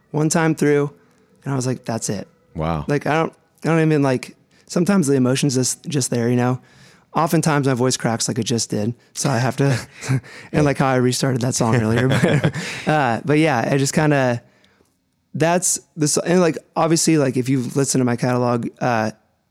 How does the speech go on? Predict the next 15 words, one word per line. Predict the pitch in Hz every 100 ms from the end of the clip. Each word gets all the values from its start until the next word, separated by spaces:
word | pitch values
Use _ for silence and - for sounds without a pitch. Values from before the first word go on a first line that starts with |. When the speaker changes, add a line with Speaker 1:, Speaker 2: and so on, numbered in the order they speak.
| _ _ -
Speaker 1:
my | 143
sound's | - 143 127
changed | - 127 113
a | 113
little | 120 127
bit. | 147 -
And | 131 117 _ _ _ -
I | 147
think | 151 170
that's | 156 147 -
the | 135
beauty | 123 - 120 123 123
of | -
pop | 113 110
music, | 120 120 135 -